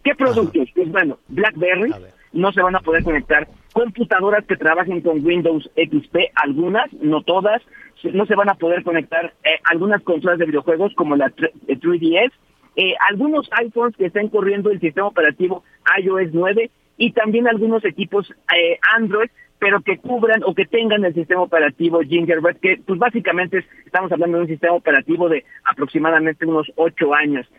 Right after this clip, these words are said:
Speaker 1: Entonces, eh, algo que también ha mencionado la gente que, que certificó esto, que se llama Let's Encrypt, es que si bien esto sí podría suceder, lo que es muy seguro es que los mismos productos ya se hayan actualizado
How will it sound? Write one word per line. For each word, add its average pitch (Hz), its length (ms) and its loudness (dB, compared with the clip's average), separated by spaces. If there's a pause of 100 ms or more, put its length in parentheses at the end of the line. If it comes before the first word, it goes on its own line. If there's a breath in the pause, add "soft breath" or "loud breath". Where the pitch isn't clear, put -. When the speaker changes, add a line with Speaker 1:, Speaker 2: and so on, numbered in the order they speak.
(220 soft breath)
Speaker 1:
Entonces, 269 400 -2 (400)
eh, 202 240 -2 (100)
algo 269 300 0
que 262 100 0
también 214 320 2
ha 226 80 4
mencionado 208 680 2
la 190 120 2
gente 190 360 -2
que, 156 420 0
que 156 140 2
certificó 156 600 2
esto, 147 220 0
que 180 100 0
se 147 80 0
llama 160 220 2
Let's 151 280 0 (180)
Encrypt, 151 400 -2 (360 soft breath)
es 196 200 0
que - 180 0 (220)
si 233 180 2
bien 302 480 2 (320)
esto 254 380 -2
sí 294 180 0
podría 220 380 2
suceder, 160 560 0 (280 loud breath)
lo 196 200 0
que 220 100 2
es 240 80 0
muy 254 220 2
seguro 190 540 0
es 196 180 -2
que 214 220 0 (240 loud breath)
los 196 200 2
mismos 233 340 2
productos 190 540 0
ya 190 220 0
se 196 100 0
hayan 185 220 2
actualizado 151 720 0